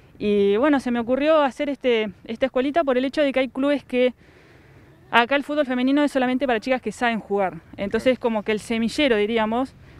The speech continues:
Speaker 1: eh, o el enseñar desde un inicio, eh, las amateur no había. Entonces, bueno, abrí el lugar con pocas expectativas, porque no sabía si iban a venir. Y bueno, de a poquito van, van avanzando las chicas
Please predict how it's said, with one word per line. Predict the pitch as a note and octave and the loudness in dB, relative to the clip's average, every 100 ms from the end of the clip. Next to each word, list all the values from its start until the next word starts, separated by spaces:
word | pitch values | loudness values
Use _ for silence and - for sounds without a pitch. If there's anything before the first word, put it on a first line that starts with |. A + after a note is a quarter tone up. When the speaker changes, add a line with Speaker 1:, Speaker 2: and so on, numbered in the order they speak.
| - | -8
Speaker 1:
eh, | F#3 | -2
o | F3+ | 0
el | F#3+ | 2
enseñar | G3 E3+ G#3 B3 C#4 A#3 | 0 -2 0 2 2 0
desde | G3 F3+ F3+ F#3 | -6 -8 -10 -6
un | A3+ | -4
inicio, | A#3 C#4 D4 - D4 F4 - - - - | 2 2 2 0 0 0 -6 -18 -16 -12
eh, | - F#3+ | -4 0
las | F#3+ | 0
amateur | G#3 A3 A3 C#4 | 0 0 2 0
no | B3+ | 2
había. | A#3 B3+ G#3 | 0 0 0
Entonces, | F#3+ B3 D4 | -2 -4 -2
bueno, | C#4+ D4 C4 B3+ | 2 2 2 0
abrí | G#3 A3 A#3+ D4 | -2 0 0 0
el | C#4+ | 0
lugar | C#4+ D#4+ F4+ G4 - - | 2 4 2 -2 -12 -12
con | - G#3+ G#3+ A3 - - | -6 -4 -2 -6 -10 0
pocas | - - A#3+ | 2 2 0
expectativas, | G#3 G#3+ A3 B3+ C4+ D4+ - - - - | -2 -2 0 2 4 2 0 -16 -18 -8
porque | G3+ A3 | -4 -2
no | A3 | 0
sabía | A3 A3+ A3 | 2 2 0
si | A#3 | -2
iban | A#3 G#3+ | -2 -2
a | |
venir. | G#3 B3+ F4 - - - | 0 0 0 -6 -20 -10
Y | - | 0
bueno, | D4 C#4+ | 2 4
de | B3+ | 2
a | |
poquito | B3 B3+ D4+ | 0 -2 0
van, | D4+ C#4+ C4 A#3+ - - | 4 4 2 0 -10 -6
van | A#3 B3 | -2 0
avanzando | A#3 A#3 C#4 C#4 | 0 0 0 2
las | C4 A3 | 0 -4
chicas | - C#4+ D#4 D#4+ | -6 0 0 0